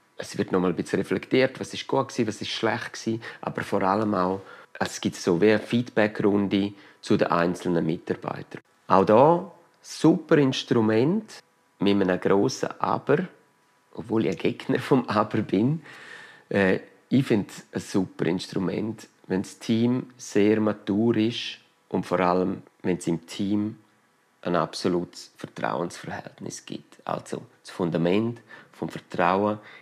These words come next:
ist im Team voll da. Dann sind so Team Masteries perfekt. Äh, das heisst, ich kann dir wirklich ein Feedback geben, weil ich weiss auch, ich darf dir ein Feedback geben und mein Feedback ist erwünscht.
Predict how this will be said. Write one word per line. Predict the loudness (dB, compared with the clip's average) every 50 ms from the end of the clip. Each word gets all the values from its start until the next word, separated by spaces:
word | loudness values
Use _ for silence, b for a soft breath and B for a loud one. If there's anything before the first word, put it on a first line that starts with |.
| B B
ist | -12 -8 -4 -4
im | -4 -4 -6 -12 -12
Team | -10 -8 -6 -6 -4 -4 -4 -4 -4 -6 -8 -10 _ _ _ _ _ _ _ _ _ _ _ _ _ _ _ _ _ _ _ _ _ _ _ _
voll | -20 -14 -6 -2 0 0 0 0 -2
da. | -4 -6 -8 -8 -10 -16 _ _ _ _ _ _ _ _ _ B B B B B B B B _ 0
Dann | 4 4 6 4 4
sind | 0 -4 -6 -6 -6 -8 -12 -20 _ _
so | -14 -8 -6 -6 -6
Team | -6 -6 -4 -2 0 0 0
Masteries | 0 -2 -2 -4 -6 -8 -10 -10 -8 -8 -8 -8 -12 -18 -20 _ _ _
perfekt. | -4 -4 -4 -6 -8 -16 -18 -18 B B B B B B B
Äh, | -6 -4 -2 -2
das | 0 -2 -2 0 2
heisst, | 4 4 4 4 2 -2 -6 -16 -12 -8
ich | -8 -6 -4
kann | -2 -2 0 0
dir | 0 0 0
wirklich | 0 0 0 -2 -4 -4 -4
ein | -6
Feedback | -8 -8 -4 -2 -2 -2 -4 -2 0 0 0 0 0 0
geben, | 2 2 4 2 2 0 -4 B B B B 0
weil | 2 4 4
ich | 4 4
weiss | 4 4 6 4 4 2 0 0
auch, | 2 2 4 2 2 0 -4 -8 -12
ich | -12 -12 -6 -2
darf | 0 2 2 0 -2 -4
dir | -2 -2 0 0 0
ein | -2
Feedback | -6 -8 -8 -6 -6 -6 -6 -8 -8 -8 -8 -8 -6
geben | -4 -4 -4 -2
und | -2 -2 -2 0
mein | -2 -2
Feedback | -4 -6 -8 -6 -6 -6 -6 -6 -4 -4 -2 -2 -4 -8 -12 -10
ist | -8 -6 -4
erwünscht. | -4 -4 -2 -4 -4 -6 -6 -8 -12 -14 -18 -20